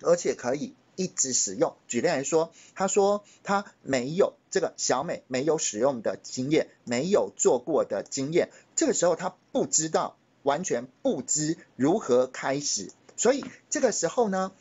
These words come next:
他的同仁啊，他的同仁就开始告诉他说，诶，你可以把什么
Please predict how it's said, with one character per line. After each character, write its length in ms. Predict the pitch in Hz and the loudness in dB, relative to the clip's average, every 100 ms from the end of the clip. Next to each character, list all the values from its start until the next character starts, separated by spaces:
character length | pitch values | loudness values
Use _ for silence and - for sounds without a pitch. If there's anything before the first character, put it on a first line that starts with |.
| _ - | _ -4
他 220 | 180 185 | -2 0
的 260 | 156 113 - - | 0 0 -4 -6
同 260 | 139 139 | -4 0
仁 240 | 185 117 120 | 0 0 -2
啊， 160 | 107 _ _ | -8 _ _
他 160 | - 156 | -6 -2
的 220 | 120 - _ | -2 -4 _
同 300 | - 120 160 | -4 -2 2
仁 320 | 208 135 175 - - | 2 2 -2 -16 -10
就 160 | - 196 | -2 -2
开 280 | - 180 196 | 0 -4 -2
始 220 | - 123 | -2 -4
告 180 | 190 190 | -2 -2
诉 80 | 196 | -2
他 120 | 190 | -2
说， 180 | 208 208 - - | -4 -4 -12 -6
诶， 160 | 175 | -2
你 160 | 269 156 | 0 -2
可 260 | - 151 180 | -4 -4 -2
以 160 | 226 | -2
把 220 | 220 147 | 0 -2
什 160 | 139 120 | -2 -2
么 180 | 123 | -2